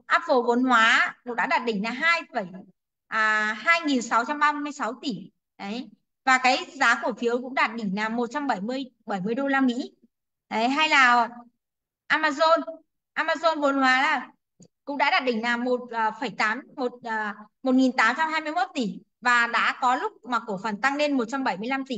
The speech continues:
anh chị. Đấy, và đây chị thấy là top này là những cái công ty mà đang có tên tuổi trên thế giới và nó đã có cái nền móng rất là chặt và nó đã có thượng cái, cái thương hiệu từ rất là lâu rồi, nó vẫn tồn tại anh chị ạ. Nó vẫn tồn tại bởi vì đây là những cái doanh nghiệp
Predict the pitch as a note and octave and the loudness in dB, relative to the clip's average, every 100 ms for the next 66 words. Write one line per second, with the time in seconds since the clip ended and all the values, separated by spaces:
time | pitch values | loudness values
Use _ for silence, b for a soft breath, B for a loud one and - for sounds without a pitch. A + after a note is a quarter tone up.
0 | F#3 A3+ - - _ _ _ _ G#3 B3+ | -8 -8 -8 -10 _ _ _ _ 0 2
1 | D4 D#4+ F#4 E4+ A#3+ A#3+ D#4 - _ _ | 2 4 4 2 0 2 2 -2 _ _
2 | _ - G4+ A4+ - C4 C4 A#3 A3+ B3+ | _ 6 6 6 4 2 4 4 6 4
3 | - E4+ G#4+ - G4+ G4 G#4 F#4+ C#4+ G#3 | 2 -6 -6 -2 -2 0 -2 0 0 -2
4 | B3 F#4+ G4 C4 - G4+ F#4+ D4+ F#3 D4+ | 2 2 2 -4 2 0 0 -6 -6 -6
5 | D4+ B3 B3 C#4+ - C#4 C4+ C4+ C4 - | -6 -4 -4 -4 0 0 4 2 2 -4
6 | C4 B3+ D#4 _ - D4 C#4 C4+ A3 B3 | -6 -6 -10 _ -4 0 2 2 0 0
7 | G#4+ A4 - C#4+ - _ _ _ _ _ | -4 -4 -4 -4 -4 _ _ _ _ _
8 | D4 D4 C#4+ D4 C#4+ C4 - F4 A#3+ - | 2 4 2 2 2 2 0 -8 -8 -2
9 | A#3+ A3+ B3 G#4+ - _ _ - C#4 G#4+ | -2 -2 -6 -10 -20 _ _ -6 2 4
10 | G#4+ F4 C4 B3 G4 G4 C#4 D#4 D4 G#3 | 6 4 2 0 2 2 2 2 2 -2
11 | - C4+ C#4 D#4+ G#4+ D4+ B3 C4+ - C4 | -2 -2 0 0 2 0 2 0 -2 -12
12 | C#4 E3 - _ _ - D#4+ F4+ G#4+ - | -8 -10 -10 _ _ -2 2 6 6 6
13 | E4 D4+ B3+ C4 A3 B3 F4 G4 E4 B3 | 6 4 4 4 2 2 2 4 0 -2
14 | A#3+ A#3 B3 D#4+ | -4 -2 -4 -2